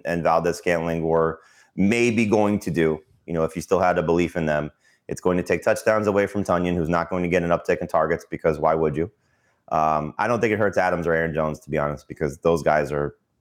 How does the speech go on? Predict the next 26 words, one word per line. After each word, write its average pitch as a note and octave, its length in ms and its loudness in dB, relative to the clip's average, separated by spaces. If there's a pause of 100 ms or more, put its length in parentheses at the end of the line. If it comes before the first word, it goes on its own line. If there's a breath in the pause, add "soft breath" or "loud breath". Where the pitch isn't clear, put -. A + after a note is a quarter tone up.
(320)
I, D#2 160 0
I D2+ 80 2
think, E2 220 -4
dialed D#2+ 280 0
into D#2 400 -2
their D2+ 140 2
roles. E2 480 0 (460 soft breath)
Um, D2 420 0 (140)
Rodgers F#2+ 480 0
strikes - 400 -2
me F2+ 120 0
as E2 160 2
somebody, E2 340 2
especially E2+ 420 0
after E2 200 0
listening E2 320 0
to - 100 -8
him D#2+ 80 -4
today, D#2+ 440 0
he A2 140 0
wants G2+ 260 0
Davante E2+ 340 -2
Adams D#2+ 260 0
to D#2 80 -10
get D2 140 -4
paid. C2 200 -4